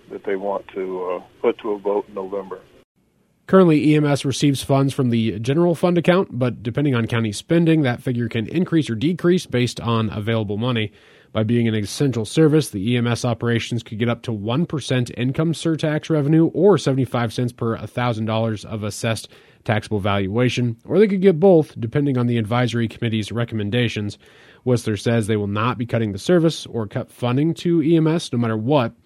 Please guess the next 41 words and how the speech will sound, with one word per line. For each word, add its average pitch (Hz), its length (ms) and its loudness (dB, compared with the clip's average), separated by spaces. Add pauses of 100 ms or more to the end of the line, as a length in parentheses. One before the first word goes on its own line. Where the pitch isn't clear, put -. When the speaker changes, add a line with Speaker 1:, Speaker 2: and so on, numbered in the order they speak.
(220)
Speaker 2:
He's 113 180 -4
just 110 240 -6
wanting 113 200 -2
to 107 40 -2
give 104 140 -2
the 104 100 -4
rural 113 280 0
operation 107 680 -4 (280)
a 107 120 -2
more 104 180 -2
secure 98 340 -8
future. 104 540 -6 (720)
Speaker 1:
It's 113 220 -10
just 120 220 -6
a 107 60 0
way 104 440 0 (140)
to 101 300 -8 (300)
move 113 320 2
the 107 100 4 (100)
funding 101 380 2
to 104 140 -6
another 101 360 -4
line 104 300 -4
item 98 360 -4
to 92 100 -10 (120)
free 107 240 0
up 98 160 2 (100)
monies 107 440 -2
for 101 160 -2
other 101 220 0 (120)
services 98 520 -4
in 98 200 -6
the, 98 180 -12
that 101 140 -6
are 98 180 -2
funded 98 300 -2
out 95 140 0
of 92 80 -4
the 92 60 -8
general 95 400 -6
basic 95 500 -8